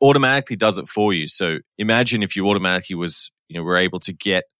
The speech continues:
the best deal and it was constantly checking the deals that you have and the market and just telling you really smart things. That's just one sort of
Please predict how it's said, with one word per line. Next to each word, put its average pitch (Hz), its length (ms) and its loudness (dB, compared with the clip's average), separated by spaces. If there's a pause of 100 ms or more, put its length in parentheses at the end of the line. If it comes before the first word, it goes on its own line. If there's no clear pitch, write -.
(100)
the 95 80 -4
best 110 280 2
deal 95 240 0
and 80 80 -4
it 78 40 -6
was 80 120 -8
constantly 107 520 -2
checking 92 440 -4
the 85 80 -4
deals 85 420 -2
that 80 100 -10
you 85 160 -4
have 90 340 0 (200)
and 92 120 -4
the 87 60 -2
market 85 560 -2 (160)
and 104 120 0
just 127 140 -2
telling 135 320 4
you 101 100 2
really 98 180 0
smart 85 540 -4
things. 82 300 -8
That's 110 140 -6
just 104 180 -8
one 90 380 -2 (320)
sort 90 160 -6
of - 80 -6